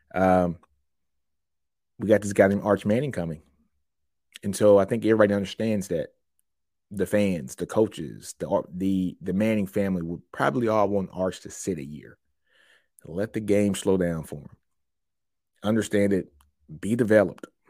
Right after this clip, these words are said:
Get into the playbook. So by the time your second year comes,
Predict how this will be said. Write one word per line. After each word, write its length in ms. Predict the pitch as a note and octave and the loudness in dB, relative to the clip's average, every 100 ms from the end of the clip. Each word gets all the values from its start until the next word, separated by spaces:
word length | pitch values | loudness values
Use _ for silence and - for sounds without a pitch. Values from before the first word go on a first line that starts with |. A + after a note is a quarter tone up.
| _ _ _ _ _ _ _ _ _ _ _ - C#2+ | _ _ _ _ _ _ _ _ _ _ _ -20 -6
Get 140 | G2 | -4
into 140 | A#2+ | -2
the 80 | A#2 | -2
playbook. 440 | - G#2+ F#2+ - - _ _ _ _ _ _ _ _ _ _ _ _ | 2 2 2 -4 -16 _ _ _ _ _ _ _ _ _ _ _ _
So 120 | - | -4
by 100 | F#2+ | -2
the 60 | F2+ | 0
time 180 | G#2+ | -2
your 80 | F#2 | -2
second 460 | - - G#2 - A2 | -6 -2 -2 -2 -2
year 160 | A#2 | -2
comes, 460 | A#2 B2+ B2 C3+ - | -2 -4 -4 -8 -16